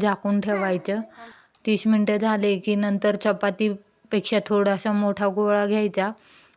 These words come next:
आणि मोठी पोळी लाटून घ्यायची. पोळी लाटून झाली की कडेकडेचं तुम्ही काढून टाकू शकता. आता मी यामध्ये, अ, सुरीने, अ, रेषा पाडून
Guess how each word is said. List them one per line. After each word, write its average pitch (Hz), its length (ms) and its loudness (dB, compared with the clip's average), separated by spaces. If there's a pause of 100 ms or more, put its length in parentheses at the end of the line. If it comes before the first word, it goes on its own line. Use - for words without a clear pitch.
आणि 208 340 0
मोठी 202 340 2
पोळी 202 440 4
लाटून 202 420 2
घ्यायची. 202 460 0 (1120)
पोळी 208 280 6
लाटून 202 360 0
झाली 208 340 0
की 202 160 -4
कडेकडेचं 202 800 0
तुम्ही 214 200 0
काढून 202 400 0
टाकू 202 240 -2
शकता. 196 480 -4 (760)
आता 202 220 -4
मी 214 320 2
यामध्ये, 202 580 2
अ, 208 160 -2
सुरीने, 214 840 2
अ, 196 440 4
रेषा 202 320 2
पाडून 202 480 2